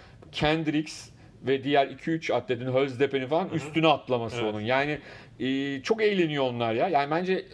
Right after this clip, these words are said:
Speaker 1: o-, ondan da kaynaklanan bir şey var. Hani bir rekabet var ama bu rekabet, e, birbirleriyle eğlenerek yaptıkları bir şey. O yüzden mesela şey yapmıyor Lavilleni.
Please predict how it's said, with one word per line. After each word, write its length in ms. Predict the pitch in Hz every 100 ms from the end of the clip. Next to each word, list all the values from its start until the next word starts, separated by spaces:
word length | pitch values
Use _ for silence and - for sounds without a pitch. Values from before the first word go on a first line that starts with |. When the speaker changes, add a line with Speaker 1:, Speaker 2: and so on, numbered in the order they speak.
| -
Speaker 1:
o-, 140 | 139 139
ondan 320 | 147 165 185 180
da 100 | 160
kaynaklanan 640 | 143 127 123 127 120 113
bir 60 | 107
şey 180 | 117
var. 160 | 110 107 - - - - -
Hani 160 | 131 123
bir 100 | 143
rekabet 580 | 143 175 175 190 190
var 180 | 247 254 -
ama 200 | 156 185
bu 80 | 170
rekabet, 520 | 175 180 180 202 -
e, 40 | 147
birbirleriyle 540 | 135 139 151 170 196
eğlenerek 680 | 160 147 147 170 180 139 - - - - -
yaptıkları 560 | 117 - - 123 117
bir 60 | 117
şey. 260 | - 214 240 - - -
O 120 | - 147
yüzden 260 | 156 160
mesela 320 | 165 - 180
şey 220 | 160 175 185
yapmıyor 400 | 214 214 156 135
Lavilleni. 480 | 127 113 120 107